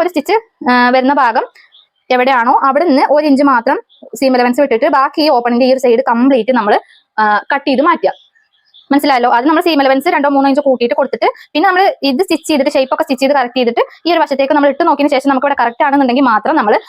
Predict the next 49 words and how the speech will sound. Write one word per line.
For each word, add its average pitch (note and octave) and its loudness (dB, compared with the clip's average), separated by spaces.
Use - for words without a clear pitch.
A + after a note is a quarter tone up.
ആ C#4+ 2
ഒരു F4+ 0
സ്റ്റിച്ചിന്റെ, A#3+ 0
അതായത് B3+ 2
നമ്മൾ C#4+ 0
ഇങ്ങനെ D#4+ 0
സ്റ്റിച്ച് D#4 -4
ചെയ്ത് E4+ 0
വന്ന് E4 0
ഇവിടെ D#4 -2
കെട്ടിട്ട് E4+ -4
നിർത്തിയിട്ടുണ്ടാവുമല്ലോ, B3 2
ഇനിയിപ്പോ C#4+ 0
ഇവിടെയൊക്കെ D4+ -2
ആണെന്നുണ്ടെങ്കിൽ D#4 0
അവിടെ D4+ -2
കെട്ടിട്ട് D#4+ -2
നിർത്തിയിട്ടുണ്ടാവുമല്ലോ, A#3+ 2
ആ B3 0
നിർത്തിയതിന്റെ C#4+ 0
അവിടെ A3+ 0
നിന്ന് D#4 2
ഒരു D#4 0
ഇഞ്ച് C4+ 2
മാത്രം A3+ 0
സീം B3+ 0
അലവൻസ് A3 0
വിട്ടിട്ട് A#3+ 0
നമ്മൾ A3+ 0
ഈ - -
ഓപ്പൺ A#3+ -2
വരുന്ന A#3 0
ഭാഗം A3 0
കട്ട് F4 -2
ചെയ്ത് C4+ 0
മാറ്റുക. F#3+ -4
പിന്നെ G4+ 0
ഈ F4 2
ഒരു F#4 0
വശത്തേക്കും D#4 -2
നമ്മൾ E4 2
ആ - 2
ഒരു D#4 -4
ഷേപ്പിൽ C4+ 0
ഇങ്ങനെ C4 0
ഏകദേശം A#3+ 0
ഒരു C#4 0
ഒന്നര B3 0
ഇഞ്ചോ B3+ 0